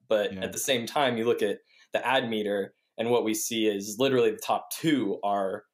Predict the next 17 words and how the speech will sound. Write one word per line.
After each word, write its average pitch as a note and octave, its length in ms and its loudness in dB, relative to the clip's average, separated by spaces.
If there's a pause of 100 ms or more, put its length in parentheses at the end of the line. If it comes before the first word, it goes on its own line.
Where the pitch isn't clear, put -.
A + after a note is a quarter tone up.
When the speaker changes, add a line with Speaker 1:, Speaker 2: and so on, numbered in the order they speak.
(220)
Speaker 1:
Rocket A#2 320 2
Mortgage G#2 320 -2
with - 140 -4
Tracy - 300 -6
Morgan, G#2+ 440 -2
which - 320 -6 (140)
I G#2+ 100 0
also D#3 320 0
loved. G#2+ 540 0 (180)
But A2 400 -2
again, A2 560 -2 (640)
<laughs> - 1300 -8
it's - 560 -4
more B2 460 0
gimmicks C3+ 460 -2
versus, A2 880 -2
uh, G#2 480 0